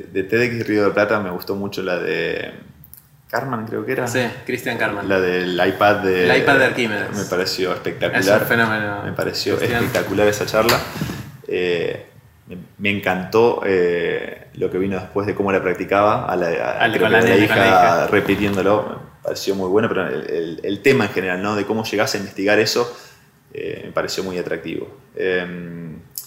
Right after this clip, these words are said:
Speaker 1: hay una charla que habla sobre,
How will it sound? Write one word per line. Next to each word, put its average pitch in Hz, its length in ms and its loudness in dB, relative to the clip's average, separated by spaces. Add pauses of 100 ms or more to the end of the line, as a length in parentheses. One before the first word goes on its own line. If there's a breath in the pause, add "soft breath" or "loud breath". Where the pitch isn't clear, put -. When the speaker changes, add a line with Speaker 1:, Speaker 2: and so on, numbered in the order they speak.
(500 loud breath)
Speaker 1:
hay 131 160 4
una 143 180 0
charla 143 380 2
que 110 440 0
habla 117 480 2
sobre, 113 600 0